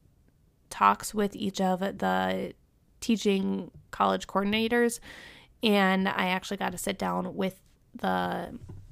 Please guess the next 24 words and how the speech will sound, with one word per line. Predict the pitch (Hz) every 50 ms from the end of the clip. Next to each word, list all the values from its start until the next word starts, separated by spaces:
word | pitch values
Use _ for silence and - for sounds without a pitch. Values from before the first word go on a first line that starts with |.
| -
like, | - 208 208 196 -
teaching | - - 208 202 - 214 214
administration, | 214 208 208 208 208 - - 214 202 190 - - 202 196 196 202 214 220 - -
and | 220 185 180 180 180 175
they | 180 180 175 180 180 185
told | - - - 190
me | 190 196
all | 202 190 190 185
about | 185 185 190 190
the | - 190
teaching | - - 202 - - 202
program | 196 214 208 202 208 208 208 208
there. | 214 208 208 208 214 214
So | - - 202
on | 202 185 175 175
my | 175 170
tour, | 165 - - 185 185 185
I | 185 180 175
got | - 175 175 -
to | - - 196 190 185 180 180
kind | - - - 180 180
of | -
talk | - - 180 180 175 -
to | - - 196 185 185 185 180